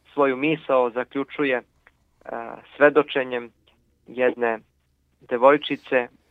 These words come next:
sa prostora Kosova i Metohije, koja je, koja je veoma nadahnuto i mudro,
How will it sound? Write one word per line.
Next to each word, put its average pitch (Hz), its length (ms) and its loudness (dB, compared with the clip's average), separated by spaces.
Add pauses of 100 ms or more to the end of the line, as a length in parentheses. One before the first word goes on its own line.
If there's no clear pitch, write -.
(540)
sa 117 100 -6
prostora 120 520 -2
Kosova 127 500 -2
i 113 40 -8
Metohije, 139 600 -2
koja 117 400 -4
je, 113 100 -10 (300)
koja 123 240 2
je 113 340 -4
veoma 131 500 2 (560)
nadahnuto 139 680 2
i 123 100 -4
mudro, 147 500 0